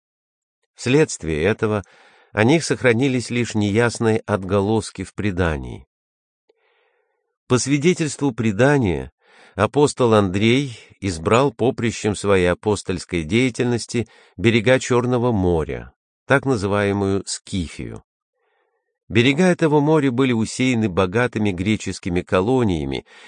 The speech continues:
находившимися в постоянных сношениях с северными народами, от которых сырые материалы, привозившиеся из глубины страны, сплавлялись по морю в Малую Азию и Грецию.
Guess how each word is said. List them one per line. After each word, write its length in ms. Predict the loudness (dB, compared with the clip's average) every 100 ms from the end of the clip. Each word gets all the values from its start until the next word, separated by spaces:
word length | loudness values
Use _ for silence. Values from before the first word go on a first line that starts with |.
| -4
находившимися 1000 | -2 2 2 2 -2 -2 -2 -2 0 -4
в 100 | -4
постоянных 720 | -8 -2 0 2 2 0 -2
сношениях 720 | -4 -4 -4 0 0 0 -2
с 40 | -4
северными 600 | -2 0 0 0 0 0
народами, 720 | 0 2 0 0 -4 -6 -10 _ _ _ 0
от 180 | 0 2
которых 600 | 0 2 2 2 0 -8 _ _
сырые 520 | -6 0 2 4 2
материалы, 800 | 2 0 -2 -4 0 2 4 2 -2 _ _ -2
привозившиеся 880 | 2 2 2 0 -2 -2 -2 -2 -4
из 100 | -2
глубины 460 | -2 0 0 0
страны, 560 | 0 2 2 4 2 0 _ _
сплавлялись 800 | -16 -2 2 2 2 0 0 -2 0
по 160 | 0
морю 300 | 2 2 0
в 60 | 0
Малую 460 | 2 2 2 -2 0
Азию 440 | 0 0 -2 -6
и 120 | -6
Грецию. 680 | -6 -4 -4 -6 -12 -16 -18